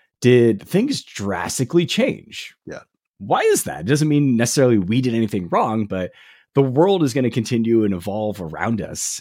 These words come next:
Speaker 1: And if we're not aware that Google no longer displays search results for things that say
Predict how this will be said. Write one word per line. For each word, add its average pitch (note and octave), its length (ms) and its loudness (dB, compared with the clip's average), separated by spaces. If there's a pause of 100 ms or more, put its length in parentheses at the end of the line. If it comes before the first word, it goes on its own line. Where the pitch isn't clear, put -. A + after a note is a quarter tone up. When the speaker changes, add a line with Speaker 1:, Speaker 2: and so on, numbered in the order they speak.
Speaker 1:
And E2+ 500 -6 (420)
if F#2+ 200 -6
we're A#2+ 160 2
not A2+ 180 2
aware G2+ 400 2
that F2+ 380 -4 (640)
Google B2 1040 4
no B2+ 260 2
longer B2+ 460 2
displays A2+ 880 -2
search - 400 -2
results A2+ 340 -2
for G2+ 140 -6
things A#2 220 -2
that G#2+ 100 -6
say G2+ 440 -2